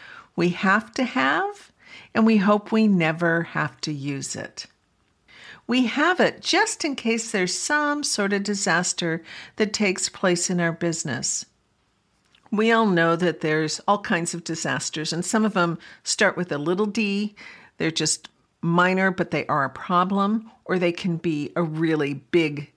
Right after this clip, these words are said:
capital D. And those are the things that can be pretty devastating. Most of the time, I think, or I would hope, that there are things that are just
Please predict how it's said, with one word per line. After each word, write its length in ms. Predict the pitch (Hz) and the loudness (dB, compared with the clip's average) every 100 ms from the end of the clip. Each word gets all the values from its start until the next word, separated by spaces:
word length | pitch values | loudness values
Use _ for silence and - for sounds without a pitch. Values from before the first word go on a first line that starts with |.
| 262 | -14
capital 580 | - - - 151 135 147 | -4 -2 -2 -6 -6 -8
D. 540 | 147 147 131 135 175 - - - - | -8 -6 -6 -6 -6 -10 -20 -20 -4
And 320 | 180 180 175 | 0 2 2
those 320 | 175 170 170 | 2 2 2
are 100 | 175 | 0
the 120 | 160 165 | -2 -4
things 320 | 156 151 - | -4 -6 -6
that 120 | - | -6
can 140 | - | -4
be 140 | 160 156 | -4 -4
pretty 320 | - 165 147 | -4 -6 -4
devastating. 840 | 156 139 151 - - 147 135 139 - _ - | -2 -2 -2 -6 -4 -6 -6 -8 -12 _ -10
Most 440 | - 208 220 220 - | -2 2 2 0 -4
of 60 | |
the 80 | 226 | -4
time, 440 | 220 - 214 214 214 | -4 -2 0 0 -2
I 140 | 247 | -2
think, 580 | 247 285 269 277 - - - | -2 -2 -2 -4 -8 -16 -4
or 320 | 180 170 - | 0 2 0
I 160 | - 156 | -2 -2
would 220 | 151 147 | -4 -6
hope, 480 | - 220 254 277 - - - - | -2 0 2 -2 -12 -18 -20 -6
that 220 | 294 285 | -2 0
there 180 | 285 247 | 2 2
are 60 | 247 | 2
things 400 | 226 185 175 - | 0 0 0 0
that 140 | 165 | 0
are 100 | 165 | -2
just 480 | 160 160 143 143 | -2 -2 -2 -2